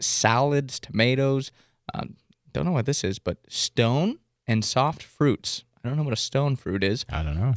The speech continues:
Speaker 1: Uh, grapes, exotics, pineapples, and other products. And they also market and distribute health foods, vitamins, minerals, and supplements, pharmacy products,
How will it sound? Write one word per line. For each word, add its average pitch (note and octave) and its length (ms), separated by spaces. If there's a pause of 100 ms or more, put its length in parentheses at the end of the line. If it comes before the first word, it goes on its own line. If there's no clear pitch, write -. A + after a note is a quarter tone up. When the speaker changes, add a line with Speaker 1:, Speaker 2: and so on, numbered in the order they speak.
Speaker 1:
Uh, G#2 200
grapes, B2+ 580
exotics, A#2 720
pineapples, B2+ 680
and G#2 120
other A2 160
products. A2 520
And B2 120
they A#2 80
also C#3 320
market A#2+ 420 (160)
and A#2 80
distribute B2+ 560 (320)
health - 340
foods, F#3 460
vitamins, D3+ 720
minerals, D3 540
and C3+ 80
supplements, B2 580 (400)
pharmacy C#3+ 380
products, B2+ 500